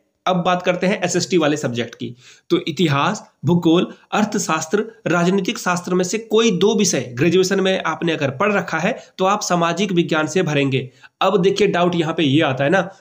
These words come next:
किन्हीं का हिंदी और इंग्लिश के साथ साथ एसएसटी का भी कॉम्बिनेशन बन रहा है। तो ऐसे में अगर आपका ऑनर्स पेपर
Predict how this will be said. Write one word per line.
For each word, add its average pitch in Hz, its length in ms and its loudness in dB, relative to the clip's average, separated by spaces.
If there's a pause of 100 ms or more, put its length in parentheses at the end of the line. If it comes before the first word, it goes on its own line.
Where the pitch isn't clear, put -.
(120)
किन्हीं 175 200 4
का 180 100 2
हिंदी 170 420 2
और 175 280 0
इंग्लिश 160 440 2 (200)
के 202 80 4
साथ 170 180 -2
साथ 180 280 -2
एसएसटी 175 320 -2
का 170 120 0
भी 185 100 4
कॉम्बिनेशन 135 520 0
बन 151 120 2
रहा 117 200 -2
है। 117 200 -6 (200)
तो - 220 0
ऐसे 175 260 2
में 202 240 2
अगर 165 240 0
आपका 175 280 -2
ऑनर्स 170 420 0
पेपर 156 400 -4